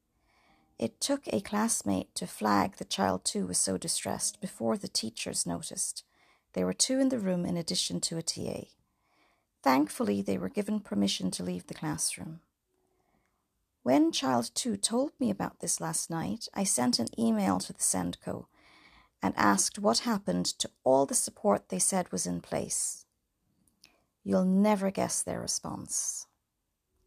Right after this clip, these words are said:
No, they didn't apologize. No, they didn't ask if Child Two is okay. No,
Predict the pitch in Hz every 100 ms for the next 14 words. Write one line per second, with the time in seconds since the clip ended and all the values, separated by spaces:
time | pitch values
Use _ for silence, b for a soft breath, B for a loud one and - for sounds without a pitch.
0 | - 196 185 277 - - 202 170 196 233
1 | 247 226 214 190 196 214 - - - _
2 | _ _ _ _ _ _ - 254 262 254
3 | 254 262 277 320 285 247 277 - 254 -
4 | 226 208 196 254 311 220 170 170 175 170
5 | 175 - _ _ _ _ _ _ _ -
6 | 240 233 226 226